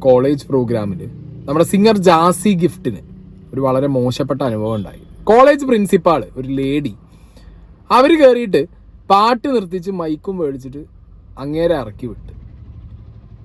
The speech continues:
ഒരു വകതിരിവും ഇല്ലാത്ത കുറേ പ്രിൻസിപ്പാൾമാരുണ്ട്. അവരുടെയൊക്കെ വിചാരം എന്ന് പറഞ്ഞു കഴിഞ്ഞാൽ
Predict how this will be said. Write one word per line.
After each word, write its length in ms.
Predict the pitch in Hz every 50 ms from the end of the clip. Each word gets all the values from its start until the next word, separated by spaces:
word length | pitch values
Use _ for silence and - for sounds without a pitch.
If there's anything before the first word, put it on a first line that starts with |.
| - - - - - 185 247
ഒരു 260 | 277 339 339 349 370 359 349 320
വകതിരിവും 760 | 294 285 285 277 262 285 285 294 302 294 294 294 294 294 294 285
ഇല്ലാത്ത 280 | 262 254 247 240 220 240 226 214
കുറേ 180 | 214 208 208 202 202 202 208 190
പ്രിൻസിപ്പാൾമാരുണ്ട്. 880 | 190 185 175 160 - 160 143 143 151 147 143 143 143 143 135 127 104 - _ _ _ _ _ _ _ _ _ _ _ _ _ _ _ _ _ _ _ _ _ _ _ _ _ _ -
അവരുടെയൊക്കെ 400 | - 208 254 285 302 302 269 294 277
വിചാരം 320 | 233 180 202 196 202 214 214
എന്ന് 100 | 226 208 185
പറഞ്ഞു 200 | 170 160 156 151
കഴിഞ്ഞാൽ 300 | 147 135 135 127 131